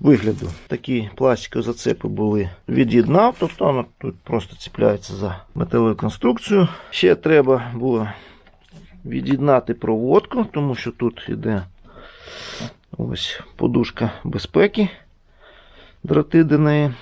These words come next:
Відкручуємо всі саморізи, що є, що бачимо. В общем, якщо чогось не розуміємо, не знаємо, як розбирати, то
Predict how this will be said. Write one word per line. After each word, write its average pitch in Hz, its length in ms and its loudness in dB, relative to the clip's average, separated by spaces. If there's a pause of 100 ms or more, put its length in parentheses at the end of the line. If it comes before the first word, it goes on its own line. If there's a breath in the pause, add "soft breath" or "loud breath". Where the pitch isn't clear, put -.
(960 loud breath)
Відкручуємо 160 800 2
всі 135 420 0 (240 loud breath)
саморізи, 175 840 0
що 190 220 0
є, 185 420 2
що - 180 -8
бачимо. 147 580 0 (560 loud breath)
В - 60 -8
общем, 160 220 -2
якщо 190 420 2 (520 soft breath)
чогось 170 540 0
не 135 300 -4 (280 loud breath)
розуміємо, 139 680 -2
не 131 120 0
знаємо, 120 380 2
як 117 240 0
розбирати, 214 460 2 (100)
то 214 220 -2